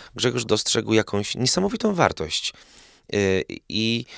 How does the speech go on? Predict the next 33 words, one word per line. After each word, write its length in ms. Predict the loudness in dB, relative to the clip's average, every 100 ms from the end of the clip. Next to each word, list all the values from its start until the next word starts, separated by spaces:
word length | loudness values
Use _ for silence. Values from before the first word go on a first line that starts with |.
| -20 -20 _
przekuwając 720 | -2 2 4 6 6 4 0
to 260 | 2 2 4
na 360 | 2 4 4
język, 380 | 2 2 0 -2
który 540 | -8 -6 0 2 2
chcemy, 720 | 2 -2 -2 0 2 2 2 -2
którym 220 | -4 -4
chcemy 200 | -2 -4
to 140 | -2 -4
opowiadać, 640 | -2 0 2 2 2 0 -6 -18 -12
okazuje 460 | 0 2 4 2
się, 140 | 2 0
że 300 | 2 2 2 -4 -20 -20 _ 0
jest 320 | 2 2 0
ogromna 420 | 0 4 4 4
szansa 300 | 2 2 2
na 120 | 0 0
to, 100 | 0
że 80 |
się 120 | -2 -2
wszyscy 280 | -2 -2
posmarkamy 680 | -2 -2 0 0 0 -2 -2 -8
i 100 | -6
ze 140 | -2 -2
śmiechu, 540 | -2 -4 -4 -4 -4
i 100 | -4
ze 100 | -6
szczęścia. 580 | -6 -8 -8 -8 -8 -12 -18 -20 -20 -20 -16
E, 420 | -8 -6 -6 -6 -10 -10
i 520 | -10 -8 -8 -8 -10 -14 _
to 180 | 4 4
mnie 520 | 4 2 2 2 2
jakby 580 | 2 0 0 2 2